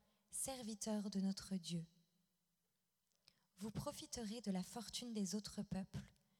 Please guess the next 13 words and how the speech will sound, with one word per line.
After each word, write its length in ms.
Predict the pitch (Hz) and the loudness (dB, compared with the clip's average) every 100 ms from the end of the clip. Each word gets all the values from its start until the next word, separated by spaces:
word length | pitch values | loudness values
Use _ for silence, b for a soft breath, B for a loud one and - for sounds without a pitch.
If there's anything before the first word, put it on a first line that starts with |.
| b b b b b | b b b b b
et 80 | 220 | -2
vous 140 | 208 | 0
vous 160 | 214 233 | 0 0
vanterez 480 | 226 277 240 208 226 | -2 -4 -2 -2 2
de 80 | 202 | 4
leurs 180 | 185 | 4
richesses. 680 | 170 190 - 165 - - - - _ _ _ _ _ _ _ b b b - | 2 0 0 -2 -4 -8 -12 -16 _ _ _ _ _ _ _ b b b -2
Le 100 | 208 | 0
Seigneur 480 | - 254 226 202 185 | 2 2 4 4 4
dit, 300 | 175 165 - - _ _ _ _ _ _ _ b b - | -2 -8 -14 -20 _ _ _ _ _ _ _ b b -4
Vous 140 | 214 | -2
avez 200 | 233 285 | 0 -2
été 220 | 285 214 | -2 -4